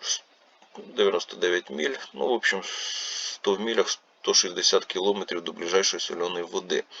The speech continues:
Е, це не означає, що вона не була в соленій воді. Вполне, в-, ну, можливо, вона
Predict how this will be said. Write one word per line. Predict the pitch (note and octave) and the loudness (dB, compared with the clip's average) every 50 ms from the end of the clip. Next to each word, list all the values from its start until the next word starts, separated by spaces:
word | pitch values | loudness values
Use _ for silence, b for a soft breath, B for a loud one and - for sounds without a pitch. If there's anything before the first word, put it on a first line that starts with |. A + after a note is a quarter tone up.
| B B B B B B B B B B B B - - | B B B B B B B B B B B B -4 0
Е, | E2+ D#2 B1 - - - | 2 2 2 0 -2 -2
це | - - - - C3 D3 D#3 | 6 8 10 12 12 12 12
не | D3 C3 B2 | 12 10 10
означає, | A#2 G#2+ G2+ G2+ G#2 G2+ - - - B2+ B2+ C3+ C#3+ C#3 B2 | 10 10 8 6 6 6 6 8 10 12 12 12 12 12 10
що | A#2+ - - G#2+ G2 | 10 8 8 8 6
вона | F#2+ F#2+ F#2+ G2 G2+ G#2+ G#2 G#2 G2+ F#2+ D#2+ | 6 4 4 6 8 10 10 10 10 8 6
не | E2 F#2+ G2 G2 F#2 E2+ | 4 6 10 10 10 10
була | E2 - D#2+ D#2 C2+ A1 A#1+ | 8 4 0 2 4 4 4
в | - | 4
соленій | - - - D2 D2 A#1+ - C#2 A1 | 2 0 0 -2 -2 -4 -4 -6 -6
воді. | G1+ G1+ G1+ - - G1+ - - - - - - _ _ - - _ | -6 -6 -8 -8 -10 -12 -12 -12 -16 -20 -20 -20 _ _ -20 -20 _
Вполне, | - - F#2+ G2 G#2+ A#2 B2 C#3 C3+ | -10 -8 -8 -8 -6 -2 -2 0 0
в-, | A#2 G#2 - - - - - | -2 -4 -8 -12 -12 -8 -6
ну, | G#2 G#2 F#2+ D#2 - - | -4 -2 -2 -4 -4 -8
можливо, | C2 D2+ F2+ F#2 F#2 G2 A2+ C#3 C3+ B2 A2+ | -8 -6 -4 -4 -2 0 2 2 4 4 4
вона | G2+ G2+ G2+ G#2 G2+ G2 F#2 E2+ D2+ D2+ C#2 | 4 4 4 6 6 8 8 6 4 2 -2